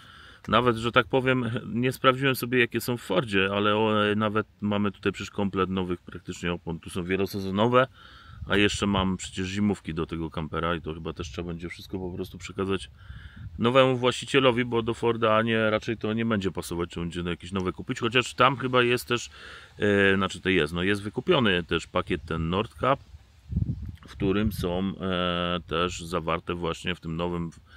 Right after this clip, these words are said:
e, kamperze opony bodajże wielosezonowe, ale to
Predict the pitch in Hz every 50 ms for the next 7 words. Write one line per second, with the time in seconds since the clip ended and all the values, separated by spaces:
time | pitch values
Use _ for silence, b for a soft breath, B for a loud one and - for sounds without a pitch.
0 | B B B B B B B - - 82 82 80 78 78 78 78 78 78 76 -
1 | - 90 82 - 85 80 82 92 92 95 - - - 82 - 87 85 82 87 95
2 | 98 98 104 104 - - - 92 87 90 90 90 87 98 101 92 87 87 85 85
3 | 87 - - 95 90 95 95 98 92 80 78 90 101 107 107 107 107 95 - 95
4 | 92